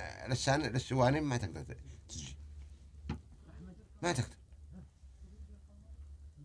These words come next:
أما الحين الحمد لله بخير ونعمة، وبأي مشروع تم-، تمره تلقى المويه. احنا الحمد لله بخير ونعمة، لله الحمد. ما هو جو.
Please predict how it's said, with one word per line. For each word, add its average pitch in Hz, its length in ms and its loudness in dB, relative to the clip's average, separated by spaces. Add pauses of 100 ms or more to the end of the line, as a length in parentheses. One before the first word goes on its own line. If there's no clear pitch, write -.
(1000)
أما 85 280 -2
الحين 101 260 -6
الحمد 92 300 -2
لله 123 180 8
بخير 95 360 0
ونعمة، 120 400 4 (440)
وبأي 104 760 4
مشروع 98 420 4
تم-، 123 260 2 (360)
تمره 113 420 2 (460)
تلقى 90 380 2
المويه. - 280 -4 (1700)
احنا 117 140 2
الحمد 92 240 0
لله 71 120 -2
بخير 123 320 4
ونعمة، 73 360 -4
لله 76 160 -4
الحمد. - 200 -10 (800)
ما 139 140 0
هو 85 100 -2
جو. 69 220 -4